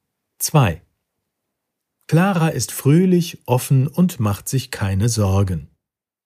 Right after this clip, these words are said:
Locker, die Lockerheit. Drei.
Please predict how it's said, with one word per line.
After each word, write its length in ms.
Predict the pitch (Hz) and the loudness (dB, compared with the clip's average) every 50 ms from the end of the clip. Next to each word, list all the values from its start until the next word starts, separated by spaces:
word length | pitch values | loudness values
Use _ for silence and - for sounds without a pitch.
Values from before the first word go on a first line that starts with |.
| _ _ _ _ _ _ _ _ _ _ _ _ _ _ _ _ _ _ _ _ _ _ _ _ _ _ _ _ _ _ _ _ _ _ _ _ _ _ _ _ _ _ _ _ _ _ _ _ _ _ _ _ _ _ _ _ _ _ _ _ _ _ _ _ _ | _ _ _ _ _ _ _ _ _ _ _ _ _ _ _ _ _ _ _ _ _ _ _ _ _ _ _ _ _ _ _ _ _ _ _ _ _ _ _ _ _ _ _ _ _ _ _ _ _ _ _ _ _ _ _ _ _ _ _ _ _ _ _ _ _
Locker, 580 | - 117 113 120 143 147 - - - - - - _ _ _ _ _ _ _ _ _ _ | 0 2 4 4 4 2 0 -6 -8 -10 -12 -20 _ _ _ _ _ _ _ _ _ _
die 280 | - 113 104 113 127 135 | -10 -6 -2 2 2 4
Lockerheit. 840 | 135 127 131 127 - - 98 82 71 73 73 67 - - - - _ _ _ _ _ _ _ _ _ _ _ _ _ _ _ _ _ _ _ _ _ _ _ _ _ _ _ _ _ _ _ _ _ _ _ _ _ _ _ _ _ _ | 4 4 2 0 0 -2 -4 -4 -6 -8 -12 -14 -14 -18 -20 -20 _ _ _ _ _ _ _ _ _ _ _ _ _ _ _ _ _ _ _ _ _ _ _ _ _ _ _ _ _ _ _ _ _ _ _ _ _ _ _ _ _ _
Drei. 440 | - 123 131 131 113 85 71 - _ | 0 2 4 4 2 2 -2 -8 _